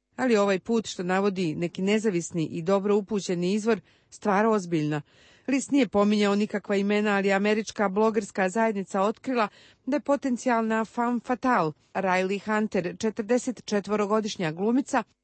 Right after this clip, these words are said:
rediteljka i producentica, koja je u mladosti bila poznata pod imenom Liza Drak. Njenim životom su dominirali alkohol, kokain i seks. Kako sama Hunter kaže, prije tri godine je doživjela duhovno prosvjetljenje, promijenila ime,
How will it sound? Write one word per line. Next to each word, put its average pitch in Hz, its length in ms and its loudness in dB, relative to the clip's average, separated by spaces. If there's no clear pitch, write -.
rediteljka 220 840 0
i 202 100 -4
producentica, 208 840 -2
koja 262 140 0
je 226 60 4
u 214 80 2
mladosti 208 520 0
bila 185 240 0
poznata 220 520 0
pod 185 200 -4
imenom 208 420 0
Liza 170 320 2
Drak. 165 420 -2
Njenim 254 240 4
životom 240 440 0
su 214 140 -6
dominirali 190 760 0
alkohol, 208 560 0
kokain 175 680 -2
i 190 100 -2
seks. - 500 -10
Kako 269 200 -2
sama 277 260 2
Hunter 262 320 0
kaže, 247 320 0
prije 208 240 -2
tri 233 180 -4
godine 220 340 0
je 175 60 0
doživjela 196 500 0
duhovno 202 420 -2
prosvjetljenje, 202 760 0
promijenila 233 480 2
ime, 233 360 2